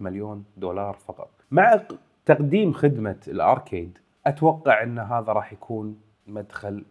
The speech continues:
جديد حق آبل، راح يكون نقلة نوعية في المجال اللي راح تدخل وتنافس فيه مع الشركات هذه اللي عندها استديوهات وألعاب. فراح نشوف في تنوع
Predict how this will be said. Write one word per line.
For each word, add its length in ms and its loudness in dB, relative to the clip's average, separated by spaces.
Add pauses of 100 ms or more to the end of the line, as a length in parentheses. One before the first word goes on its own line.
(120)
جديد 400 -10
حق 200 -6
آبل، 360 0 (680)
راح 220 -4
يكون 480 -6 (280)
نقلة 380 -4
نوعية 500 0
في 420 -10 (460)
المجال 520 4
اللي 180 -4
راح 180 -2
تدخل 340 -4
وتنافس 580 -6
فيه 280 -6 (120)
مع 180 -2
الشركات 640 -2
هذه 200 0
اللي 140 -6
عندها 240 -6
استديوهات 640 -8
وألعاب. 480 0 (600)
فراح 280 2
نشوف 460 0
في 180 0
تنوع 600 2